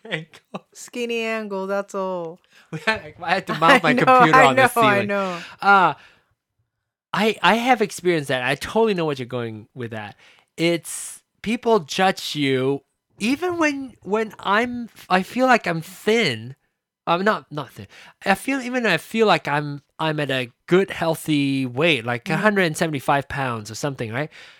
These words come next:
Speaker 1: Or a hundred eighty pounds, hundred and seventy-five pounds. And they're not, not ex-, especially thin.
Speaker 2: Uh-huh.
Speaker 1: Like, I th-, I'm, I feel like I'm,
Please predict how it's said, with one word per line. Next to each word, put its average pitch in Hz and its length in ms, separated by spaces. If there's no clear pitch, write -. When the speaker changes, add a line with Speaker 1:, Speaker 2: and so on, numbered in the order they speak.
Speaker 1:
Or 151 160
a - 20
hundred 170 340
eighty 151 240
pounds, 131 440
hundred 156 160
and 135 100
seventy-five 113 400
pounds. 107 320
And 262 80
they're 403 100
not, 415 220
not 269 320
ex-, - 280
especially 156 960
thin. 143 400
Speaker 2:
Uh-huh. 196 360
Speaker 1:
Like, 175 140
I 208 100
th-, - 180
I'm, 208 440
I 180 200
feel 220 300
like 175 280
I'm, 151 500